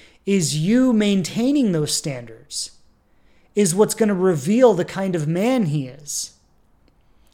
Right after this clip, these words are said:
right? If he's a narcissist, he will blow over your standards. He will walk all over them. He will stomp them into the ground and he'll laugh in your face about it,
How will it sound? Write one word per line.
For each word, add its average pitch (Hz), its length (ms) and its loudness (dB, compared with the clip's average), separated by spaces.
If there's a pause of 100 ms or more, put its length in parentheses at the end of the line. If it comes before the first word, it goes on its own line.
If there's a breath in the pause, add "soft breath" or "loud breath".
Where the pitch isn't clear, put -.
(100)
right? 175 300 -2 (200 loud breath)
If 190 120 -2
he's 226 180 4
a 226 40 6
narcissist, 240 760 0 (260 soft breath)
he 269 220 2
will 277 180 6
blow 190 600 8
over 220 180 6
your 180 180 0
standards. 220 720 2 (200 loud breath)
He 254 160 2
will 180 240 2
walk 202 340 4
all 220 160 6
over 214 200 4
them. 214 160 2
He 190 100 0
will 208 120 0
stomp 202 420 0
them 214 120 2
into 196 140 0
the 170 100 0
ground 180 300 0
and 160 80 -2
he'll 170 100 2
laugh 160 280 -2
in 156 60 -4
your 143 100 -2
face 135 260 -12
about 107 240 -18
it, - 80 -20